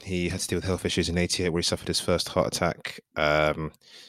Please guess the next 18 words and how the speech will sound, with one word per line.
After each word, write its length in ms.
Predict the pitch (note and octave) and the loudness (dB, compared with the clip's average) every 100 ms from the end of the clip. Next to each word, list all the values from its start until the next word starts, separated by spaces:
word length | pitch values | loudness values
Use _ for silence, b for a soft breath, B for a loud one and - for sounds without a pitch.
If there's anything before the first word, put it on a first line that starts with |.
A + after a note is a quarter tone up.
| B B B | B B B
he, 140 | - | -6
he 220 | - - E2+ | -4 -4 4
basically, 320 | F#2 E2+ E2+ | 4 4 0
his 80 | - | 0
health 220 | D#2 - | 0 -2
was 100 | D2 | -6
deteriorating 540 | C#2+ E2 D#2 C#2+ - | -4 0 0 0 -2
from 140 | - D#2 | -4 -4
that 160 | D2 | -4
point 240 | - E2+ - | -2 -2 0
onwards. 380 | D#2 D2+ C#2+ | -2 -2 -2
He 100 | - | -4
suffered 300 | D#2 E2 - | -2 -2 -2
his 100 | D2+ | -4
second 260 | - - D#2 | -4 -6 -8
heart 280 | D#2 D#2 - | -6 -6 -6
attack 240 | D#2+ - | -8 -8
in 220 | D#2 D2+ | -6 -6